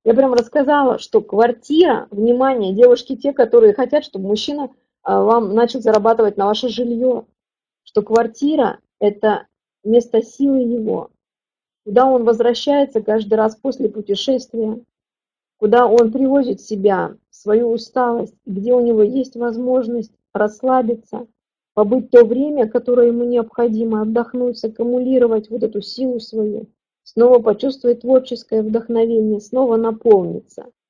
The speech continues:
и отправиться дальше в свои творческие поездки. И, э, эту квартиру заботливо бережет его женщина. Ему захотелось жениться – Ему захотелось купить квартиру, он тут же открыл сайты,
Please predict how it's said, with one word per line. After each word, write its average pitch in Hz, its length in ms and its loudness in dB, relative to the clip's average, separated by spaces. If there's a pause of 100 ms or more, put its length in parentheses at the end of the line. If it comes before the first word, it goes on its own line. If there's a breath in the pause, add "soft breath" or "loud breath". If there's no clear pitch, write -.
(300)
и 196 60 2
отправиться 254 600 0
дальше 226 580 -2 (440)
в - 60 -20
свои 208 200 4
творческие 240 640 -2
поездки. 226 800 -2 (400)
И, 214 320 2 (140)
э, 208 60 -2
эту 226 380 2
квартиру 254 540 0
заботливо 247 580 -2
бережет 208 520 -2
его 240 220 -2
женщина. 220 640 -4 (340)
Ему 240 320 2
захотелось 214 680 0
жениться – 269 720 -2 (300)
Ему 240 260 2
захотелось 240 600 4
купить - 380 -10
квартиру, 262 640 -2
он 214 180 -2
тут 220 220 -6
же 226 100 2
открыл 254 380 -2
сайты, - 540 -2